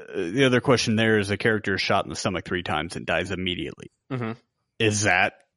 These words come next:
Speaker 1: something that would happen?
Speaker 2: It could.
Speaker 1: Okay.
Speaker 2: Your, your aorta does run down through your abdomen.
Speaker 1: Okay.
Speaker 2: So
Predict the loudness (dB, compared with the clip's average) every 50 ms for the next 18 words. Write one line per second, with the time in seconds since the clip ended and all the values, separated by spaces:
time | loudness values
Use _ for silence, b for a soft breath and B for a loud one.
0 | _ _ _ -6 0 2 2 2 4 2 2 2 4 2 2 2 0 2 2 2
1 | 2 2 2 2 4 2 2 -2 -6 _ _ _ _ _ _ _ -10 -10 -2 _
2 | 0 2 4 4 4 4 4 2 -4 _ _ _ _ _ -10 -8 -4 0 2 2
3 | 2 2 0 -6 _ -8 0 4 6 6 8 8 8 6 4 4 0 -6 -20 _
4 | _ _ -4 0 2 4 4 4 4 4 6 6 6 6 6 6 4 4 4 2
5 | 2 2 2 0 2 2 2 0 0 0 0 -2 -2 -2 0 0 -2 -2 -2 -4
6 | -8 -12 -14 -14 -16 -18 -10 -8 -8 -6 -6 -6 -8 -8 -10 -14 _ _ _ _
7 | _ _ _ -4 2 4 4 6 6 8 6 6 6 4 2 -2